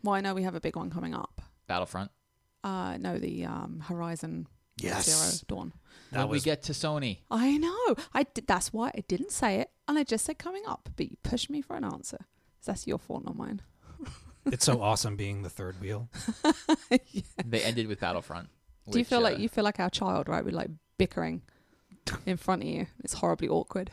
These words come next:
Speaker 3: I don't know what I felt like around you for years.
Speaker 1: <laughs>
Speaker 3: It c-, it's in flux. It's always changing.
Speaker 2: The two of you.
Speaker 3: It's
Speaker 2: Really.
Speaker 3: always good, though.
Speaker 2: Killing me.
Speaker 3: <laughs> Well, we, Jackie
Speaker 2: We
Speaker 3: and
Speaker 2: got
Speaker 3: I have known each other for a while now.
Speaker 1: Uh-huh.
Speaker 2: I've
Speaker 1: Long
Speaker 2: known you guys
Speaker 1: time.
Speaker 2: for a very long time.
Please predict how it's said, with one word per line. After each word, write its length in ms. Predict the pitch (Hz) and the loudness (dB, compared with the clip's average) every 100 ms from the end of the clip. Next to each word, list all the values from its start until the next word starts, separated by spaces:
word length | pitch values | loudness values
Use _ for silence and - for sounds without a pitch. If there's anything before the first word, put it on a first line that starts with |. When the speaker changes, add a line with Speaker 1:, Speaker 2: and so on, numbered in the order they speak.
| - | -2
Speaker 3:
I 60 | 127 | 4
don't 120 | 139 | 6
know 80 | 131 | 6
what 160 | 104 | 4
I 80 | 104 | -2
felt 300 | - 98 95 | -2 -6 -4
like 160 | 101 101 | -6 -4
around 240 | 95 101 | -6 -6
you 60 | 95 | -8
for 140 | 107 | -8
years. 600 | 90 87 92 92 - 302 - | -6 -4 -4 2 4 4 4
Speaker 1:
<laughs> 40 | 339 - - - - | -2 -2 -4 -2 0
Speaker 3:
It 200 | - 131 | -2 -2
c-, 100 | - - - _ | -4 -8 -12 _
it's 160 | - - | -4 2
in 120 | 131 | 2
flux. 340 | - 110 92 110 | 2 -2 -2 -4
It's 320 | 98 - - - | -2 -2 -2 2
always 300 | 311 120 110 | 4 6 4
changing. 380 | - 101 95 90 92 | 2 0 -2 -6 -6
Speaker 2:
The 60 | 107 | -8
two 160 | - 98 | -4 -2
of 60 | |
you. 220 | 92 95 95 | -2 -2 2
Speaker 3:
It's 80 | 98 | 8
Speaker 2:
Really. 0 | |
Speaker 3:
always 200 | 208 - | 8 8
good, 200 | 202 131 | 4 4
though. 160 | - - - 320 | -4 -6 -4 -4
Speaker 2:
Killing 240 | 104 - | 0 0
me. 160 | 90 104 - | -2 -10 -8
Speaker 3:
<laughs> 0 | 330 _ 311 _ - - _ _ _ | -8 _ -8 _ -8 -8 _ _ _
Well, 120 | - 131 | -4 -2
we, 80 | |
Jackie 300 | 175 131 165 | 0 -2 -2
Speaker 2:
We 20 | 120 | 0
Speaker 3:
and 80 | |
Speaker 2:
got 60 | 113 | 2
Speaker 3:
I 40 | |
have 100 | 139 | 2
known 140 | 101 98 | 2 -2
each 140 | 92 | -4
other 120 | 98 87 | -6 -8
for 180 | 95 | -8
a 160 | 90 98 | -10 -8
while 260 | 90 113 101 | -4 -2 -4
now. 140 | 82 80 - | -6 -8 -4
Speaker 1:
Uh-huh. 320 | 190 185 185 190 - | -2 -2 -4 -6 -8
Speaker 2:
I've 140 | 117 120 | -2 0
Speaker 1:
Long 80 | 139 | 2
Speaker 2:
known 80 | |
you 80 | 131 | 2
guys 220 | 113 104 | 2 0
Speaker 1:
time. 20 | 92 | 0
Speaker 2:
for 120 | 98 | -4
a 40 | |
very 260 | 98 104 101 | 0 0 0
long 220 | 95 92 | -2 -6
time. 340 | - 101 98 | -8 -10 -10